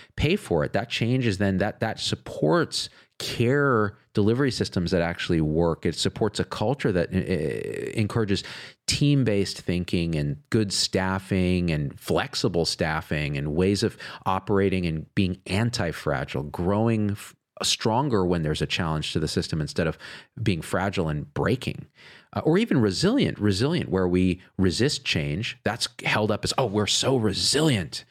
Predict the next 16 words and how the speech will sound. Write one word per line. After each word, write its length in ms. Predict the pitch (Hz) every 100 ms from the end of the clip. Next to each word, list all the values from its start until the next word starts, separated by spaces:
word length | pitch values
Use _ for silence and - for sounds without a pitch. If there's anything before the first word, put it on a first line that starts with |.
| _ 92
as 140 | 95
an 60 | 98
organization 640 | 104 101 87 104 113 98
or 80 | 85
as 100 | 87
individuals." 540 | 98 85 98 90 78 - - - -
That's 160 | 254
the 60 | 127
worst 320 | 98 160 185
thing 160 | 110 90
you 120 | 85
can 160 | 82
be. 100 | 76
You 180 | 76 104
wanna 260 | 151 220 185
be 240 | 113 -